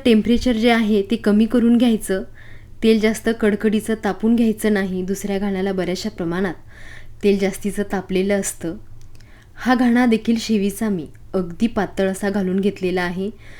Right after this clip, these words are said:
त्यान-, त्यानंतर मध्यभागी त्याचा एंड करून घेतलेला आहे. हलकेसे बबल्स कमी झाले की त्यानंतर साईड चेंज करून घ्यायची आहे. आता शेव होत आली की त्यानंतर बबल्स देखील कमी होतात व शेव जी आहे ती अगदी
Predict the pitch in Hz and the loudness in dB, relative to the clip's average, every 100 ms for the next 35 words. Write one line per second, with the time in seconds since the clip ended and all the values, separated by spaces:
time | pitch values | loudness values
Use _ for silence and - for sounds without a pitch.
0 | - - - 208 214 190 220 208 226 233 | -16 -10 0 2 2 2 2 2 2 4
1 | 240 202 202 202 202 170 226 220 196 - | 4 2 2 2 2 4 4 2 0 -2
2 | 202 220 196 190 214 220 196 196 208 208 | -4 -4 -2 0 2 0 2 2 0 -2
3 | 180 180 175 170 175 226 - - - - | -2 -2 -2 -4 -8 -10 -14 -20 -18 -16
4 | - - - 233 233 269 285 240 214 196 | -16 -16 0 0 4 4 4 6 4 4
5 | 226 214 - 214 220 226 220 190 190 190 | 0 0 0 4 4 2 0 -2 -2 -2
6 | 190 196 185 185 202 - 190 190 - 190 | 0 0 -2 -2 -4 -2 -2 -2 0 0
7 | 185 - 214 202 202 202 196 185 175 180 | -2 -2 0 0 0 -2 -2 -2 -2 -4
8 | 214 - - - - - - - - 185 | -8 -12 -20 -20 -18 -18 -16 -16 -10 -2
9 | 240 247 262 262 240 254 208 220 240 170 | -2 2 4 6 6 4 4 4 4 0
10 | - - 196 214 220 214 226 208 196 214 | -4 -8 0 2 2 2 2 2 4 2
11 | 202 202 220 240 226 208 208 247 233 - | 2 0 2 0 2 4 6 6 4 0
12 | 185 - - - - - 214 226 233 240 | -6 -8 -18 -16 -16 0 0 2 4 4
13 | 220 247 220 220 220 208 196 190 | 4 2 4 2 2 0 0 2